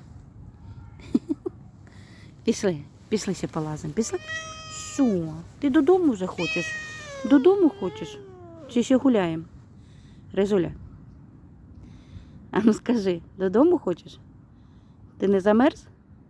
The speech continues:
Рижуль? Рижуля! Пішли. Ми ж вийшли гулять, пішли. Пішли. Пішли. Ну чого ти починаєш виділуватися, а? Пішли.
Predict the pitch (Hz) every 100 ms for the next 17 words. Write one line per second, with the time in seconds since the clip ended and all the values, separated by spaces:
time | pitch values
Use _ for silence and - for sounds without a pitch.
0 | - - - 185 185 160 - - - -
1 | - - - - - - - 285 - 233
2 | 165 160 160 147 - - - - - -
3 | - - - - - 302 - 190 147 -
4 | - 240 254 240 - 233 233 285 269 -
5 | 240 196 160 - - - - - - -
6 | - 254 233 185 - - 571 571 - 587
7 | 539 554 480 349 294 262 233 202 - -
8 | 415 - 330 302 - 226 202 - 196 180
9 | 185 175 175 165 160 165 - 247 285 -
10 | - - - - - 302 285 254 254 254
11 | 294 294 285 226 226 208 208 196 - -
12 | - - - - - - - - - -
13 | - - - - - - - - - -
14 | - - - - - 269 285 220